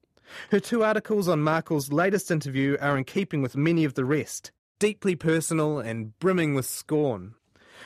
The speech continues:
The first, written just prior to the interview going to air, was headlined,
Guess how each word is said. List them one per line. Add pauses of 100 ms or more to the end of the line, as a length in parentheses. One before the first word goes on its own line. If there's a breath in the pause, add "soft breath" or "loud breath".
(100)
The
first,
written
just
prior
to
the
interview
going
to
air,
was
headlined,